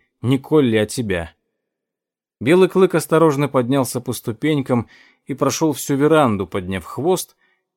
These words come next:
не сводя глаз с Дика и в то же время готовясь к любой неожиданности, которая могла встретить его в доме. Но ничего страшного там не было. Войдя в комнаты, он тщательно обследовал все углы,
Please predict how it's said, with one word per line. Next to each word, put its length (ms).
не 100
сводя 360
глаз 340
с 180
Дика 480
и 80
в 80
то 140
же 100
время 300
готовясь 460
к 100
любой 420
неожиданности, 880
которая 460
могла 500
встретить 640
его 200
в 80
доме. 440
Но 100
ничего 460
страшного 640
там 260
не 160
было. 340
Войдя 380
в 80
комнаты, 420
он 140
тщательно 500
обследовал 540
все 240
углы, 560